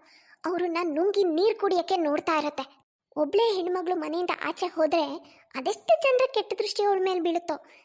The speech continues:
ಅದೇ ಅವಳ ಜೊತೆ ತಂದೆನೋ, ಗಂಡನೋ, ಅಣ್ಣನೋ ಇದ್ರೆ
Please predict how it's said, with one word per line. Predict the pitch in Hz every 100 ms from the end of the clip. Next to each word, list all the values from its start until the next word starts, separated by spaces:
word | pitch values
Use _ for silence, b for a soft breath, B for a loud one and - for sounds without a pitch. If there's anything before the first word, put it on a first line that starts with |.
| B
ಅದೇ | 285 508
ಅವಳ | 480 440
ಜೊತೆ | 427 403
ತಂದೆನೋ, | 403 370 339 277 349
ಗಂಡನೋ, | 339 330 330 294 311
ಅಣ್ಣನೋ | 302 285 381 480 453
ಇದ್ರೆ | 339 403 370